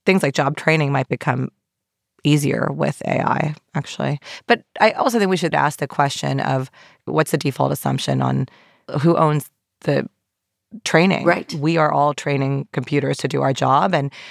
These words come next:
Speaker 1: are we compensated fairly by our employers to do that? Um, Mary Gray, a great MacArthur Fellow winner, talks about this, but kind of the default assumption of who owns your work is also,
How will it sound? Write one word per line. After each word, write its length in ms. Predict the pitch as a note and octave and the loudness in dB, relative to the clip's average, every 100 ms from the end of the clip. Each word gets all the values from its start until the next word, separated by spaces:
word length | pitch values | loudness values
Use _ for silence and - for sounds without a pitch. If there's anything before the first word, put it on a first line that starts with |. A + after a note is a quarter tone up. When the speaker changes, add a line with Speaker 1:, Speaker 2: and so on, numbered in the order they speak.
| - - | -8 0
Speaker 1:
are 120 | E3 | 2
we 120 | D#3+ | 0
compensated 640 | - C#3+ E3 D#3+ F3 D#3+ | 0 0 0 -2 -2 -2
fairly 300 | - C3+ C#3 | -2 -2 0
by 140 | C#3+ C3+ | 0 0
our 120 | C3+ | -2
employers 540 | C3 - C#3 C#3+ D3+ - | -4 -4 -4 -2 -4 -6
to 120 | B2+ | -6
do 160 | C3+ C3 | -2 0
that? 260 | C#3+ D#3+ - - - - _ | 2 0 -4 -20 -20 -20 _
Um, 320 | - C#3+ B2+ - | 0 2 0 0
Mary 280 | C#3+ C#3 C3 | 0 2 0
Gray, 320 | - B2+ B2+ | 0 -2 -2
a 40 | |
great 320 | B2+ C3+ B2+ - _ | -4 -4 -4 -6 _
MacArthur 360 | C3 C3+ C3 C3 | -4 -2 -2 -2
Fellow 360 | - - B1 | 0 0 0
winner, 280 | - C#2 C#3 - _ _ _ | 0 -2 -4 -6 _ _ _
talks 280 | D3 C3+ - | 2 2 0
about 220 | B2+ - | -4 -4
this, 200 | - - | -4 -6
but 140 | - - | -8 -2
kind 160 | C3+ | 0
of 80 | C3+ | 0
the 60 | C3 | -2
default 520 | D3 C#3 - C3 - | -2 -2 0 0 -2
assumption 520 | - C3+ C3 C3 C3 | -2 -2 -2 -2 -4
of 240 | C3+ - _ _ _ | -6 -10 _ _ _
who 200 | E3+ D3+ | -2 0
owns 380 | D3+ D3 B2+ - | 2 2 0 -2
your 120 | C3+ | -4
work 500 | B2 C3+ - - - _ _ _ | 0 0 0 -8 -20 _ _ _
is 180 | C3+ B2 | -4 -2
also, 580 | - C3+ - - - | -2 -2 -2 -2 -2